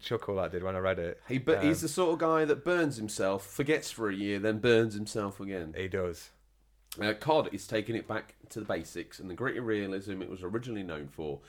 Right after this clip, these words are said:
Speaker 2: but before we take a look at the latest entry, let's stroll down memory lane and look at the early days of Call of Duty and some of our series favourites. Now, Tom,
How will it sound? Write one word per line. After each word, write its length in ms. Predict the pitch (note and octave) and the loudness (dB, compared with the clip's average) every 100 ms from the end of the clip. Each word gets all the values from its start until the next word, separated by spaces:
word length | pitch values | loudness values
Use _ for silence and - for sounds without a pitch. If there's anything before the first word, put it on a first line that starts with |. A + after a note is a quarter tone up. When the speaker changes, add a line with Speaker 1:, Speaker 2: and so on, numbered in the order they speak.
| - - _ | -20 -20 _
Speaker 2:
but 160 | F2 | -6
before 260 | F#2+ - C#3 | -6 -4 -2
we 80 | C3 | -2
take 260 | - F#2+ - | -4 -6 -4
a 60 | |
look 240 | F2+ F2+ - | -6 -8 -10
at 100 | - | -12
the 60 | |
latest 440 | D2+ G2 G#2 D#2+ - | -6 -4 -4 -10 -12
entry, 340 | D#2+ C#2+ E2 - _ _ | -12 -10 -12 -14 _ _
let's 260 | - A#2 - | -4 -4 -4
stroll 520 | - - G#2+ G#2 A#2 | -8 -4 2 4 4
down 320 | A#2+ A#2 A#2 | 2 0 0
memory 300 | G#2+ G2 A2 | -2 -2 -2
lane 320 | F#2 C#2 C#2 C2+ _ _ _ | -4 -6 -6 -10 _ _ _
and 140 | - | -10
look 160 | E2+ - | -10 -10
at 80 | - | -8
the 200 | G2 - - | -6 -6 -4
early 380 | F#2 F#2 E2 | -2 -2 -4
days 440 | D2 C#2 B1+ B1 - _ _ | -6 -10 -10 -14 -20 _ _
of 60 | _ | _
Call 240 | - D#2 | -12 -8
of 80 | G#2+ | -8
Duty 320 | A2 D#2 C#2+ | -6 -8 -8
and 80 | D2 C#2+ _ | -14 -14 _
some 220 | _ - D2 | _ -18 -12
of 100 | D2 | -6
our 160 | E2+ - _ _ | -6 -8 _ _
series 600 | - - D2 D#2 F2+ F#2 | -16 -12 -10 -8 -8 -10
favourites. 540 | - D3+ F3 - - | -10 -8 -6 -8 -8
Now, 220 | C#3+ C#3+ C#3 - _ _ _ _ _ _ _ _ | -4 -2 -4 -14 _ _ _ _ _ _ _ _
Tom, 320 | E3 E3 E2+ | -4 -4 -6